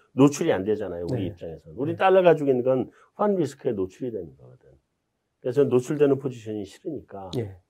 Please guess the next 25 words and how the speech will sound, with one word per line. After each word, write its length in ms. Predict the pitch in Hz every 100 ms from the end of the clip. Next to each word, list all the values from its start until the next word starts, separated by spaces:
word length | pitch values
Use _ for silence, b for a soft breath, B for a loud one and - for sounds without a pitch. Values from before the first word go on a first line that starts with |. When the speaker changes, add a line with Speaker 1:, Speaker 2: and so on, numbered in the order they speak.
| _
Speaker 1:
그렇게 280 | - 113 -
하는데, 480 | 139 107 117 143 117 B B B -
아직은 800 | 113 147 196 214 190 135 113 135
그 280 | - 143 127
세상이 1080 | 190 185 175 180 165 165 165 160 143 117 98
힘들면 680 | - 214 214 190 175 160 147
달러 300 | 175 170 156
강으로 320 | 139 127 117
가는 200 | 107 98
건 100 | 104
맞는 280 | 85 78 85
것 120 | 80
같아요. 360 | - _ _ _ _ 139
Speaker 2:
예. 260 | 113 90 87 _ _ _ -
Speaker 1:
아직은. 540 | 95 85 73 123 196 _ _ _
그리고 400 | 110 123 139 135 110
엔화도 480 | 123 180 180 165 143
강으로 340 | 107 104 98
가거든요. 500 | 90 78 76 95 147 208 _ _ _ _ _ -
그러니까 240 | 120 117
엔화를 460 | 165 170 175 165 147
갖고 280 | 110 -
있는 260 | 127 113 110
것도 280 | 104 - 160
괜찮아요. 480 | 160 - - -